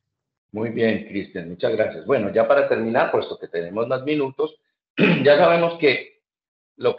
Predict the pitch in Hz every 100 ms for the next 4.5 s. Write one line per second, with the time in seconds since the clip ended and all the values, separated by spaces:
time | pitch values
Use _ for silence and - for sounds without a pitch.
0 | 117 117 113 113 107 107 113 147 - 139
1 | 139 147 135 131 135 131 113 110 104 -
2 | 101 - 113 123 123 - 117 117 104 120
3 | - 101 101 113 - 98 104 117 123 131
4 | 131 135 127 -